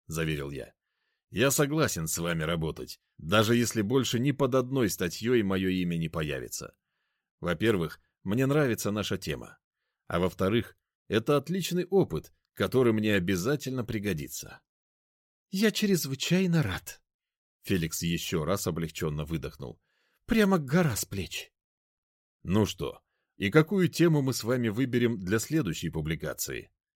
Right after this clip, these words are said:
сказал я, потянувшись за эклером. «Как вы относитесь к острым социальным темам, Иван?» спросил Феликс.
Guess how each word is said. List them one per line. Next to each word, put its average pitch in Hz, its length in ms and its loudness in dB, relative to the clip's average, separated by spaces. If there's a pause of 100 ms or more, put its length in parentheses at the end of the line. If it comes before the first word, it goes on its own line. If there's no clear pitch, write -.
(300)
сказал 78 440 -2
я, 92 220 0
потянувшись 98 600 -4
за 101 220 -4
эклером. 67 500 -8 (920)
«Как - 220 -2
вы 285 80 4
относитесь 202 680 -2 (120)
к - 80 -8
острым 170 360 2
социальным 170 580 0
темам, 87 460 -2
Иван?» 120 380 -2 (580)
спросил 80 500 -4
Феликс. 67 440 -8